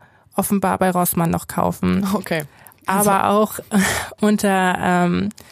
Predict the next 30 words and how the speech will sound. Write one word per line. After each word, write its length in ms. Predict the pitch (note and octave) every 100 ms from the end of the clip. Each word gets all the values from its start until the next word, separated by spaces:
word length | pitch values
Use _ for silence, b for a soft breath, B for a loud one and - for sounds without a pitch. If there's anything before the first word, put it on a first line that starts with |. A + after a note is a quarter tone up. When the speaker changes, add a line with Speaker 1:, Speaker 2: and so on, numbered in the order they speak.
| B B B -
Speaker 1:
der 180 | F#3+
Bedingung, 520 | F#3 F#3+ F#3+ G3+ G#3 G#3
dass 180 | G3
man 120 | F#3+ F#3
das 160 | F3
quasi 280 | - F#3 F3+
nicht 180 | F#3 F#3
innerlich 380 | F#3 F3+ F3 -
einnimmt, 380 | F3+ F3 F3+ F#3
sondern 360 | F#3+ F3+ F3+
sie 200 | F3 F#3
weisen 260 | F#3 F3 F#3
darauf 320 | F3 F3+ F3+
hin, 200 | - F3+
dass 200 | F3+ E3+
man 120 | F3
das 160 | E3+ E3+
quasi 340 | - E3+ E3+
als 280 | - D#3+ - B B B
ätherisches 680 | - - F3+ - - F3+
Öl 140 | F#3 E3+
benutzen 420 | F3+ F3+ - G3
kann. 320 | - F#3 F#3+ - _ - D4 E4
Speaker 2:
Ah, 280 | E3 D#3 -
okay. 400 | F3+ - E3+ E3+
Ätherisches 560 | F3 G3+ G3+ G3 F3+
Öl, 360 | - A3 B3+ C4+ -
äh, 220 | F3+ F3+ F3 - - - - - - -
abgespeichert. 760 | - - A3+ - B3+ B3+ E4
<laughs> 40 | -